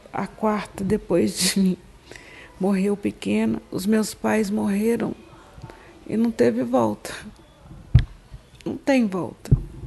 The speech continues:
Não, esse tempo que éramos seis teve, na minha vida não teve.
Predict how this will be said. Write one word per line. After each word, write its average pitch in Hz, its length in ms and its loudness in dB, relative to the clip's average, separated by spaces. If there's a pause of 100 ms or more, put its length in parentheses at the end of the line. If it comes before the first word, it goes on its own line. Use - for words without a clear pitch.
(1120)
Não, 226 280 0
esse 226 260 2
tempo 240 460 0
que 233 80 2
éramos 214 340 2
seis 214 300 -2
teve, 226 400 2
na 226 140 2
minha 226 220 2
vida 208 280 -2
não 233 160 0
teve. - 300 -4